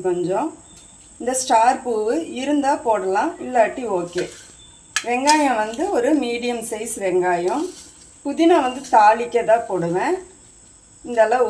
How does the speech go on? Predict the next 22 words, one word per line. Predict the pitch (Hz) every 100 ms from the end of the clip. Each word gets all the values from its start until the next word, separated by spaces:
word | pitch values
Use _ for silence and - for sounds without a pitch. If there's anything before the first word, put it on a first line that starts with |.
| 202
ஒரு, | 190 190
ஒரு | 240 240
கை | 240 262 262
வந்து, | 220 294 381 240
ஒரு | 226 226
கை | 240 240
பிடிக்கிற | 220 214 214 202
அளவு | 190 240 311
புதினா. | 214 180 202 202 311 - - - - - -
அப்புறம் | 247 427 494 233
தக்காளி | - 277 262 233 311 -
சின்னதா | 247 240 233 240 240
போடுங்க | 214 185 185 -
போதும், | 185 175 190 311 330 202
இல்லாட்டி | 202 180 - 349 359 - - -
தேங்காய் | 226 240 254 247
பால் | 233 214
ஊத்துறதுக்கு | 185 185 175 - 349 302
புளிப்பு | 240 240 247 214
டேஸ்ட் | 196 185 190 175
வந்துடும். | 165 175 240 330 - - - - -
ரொம்ப | 226 262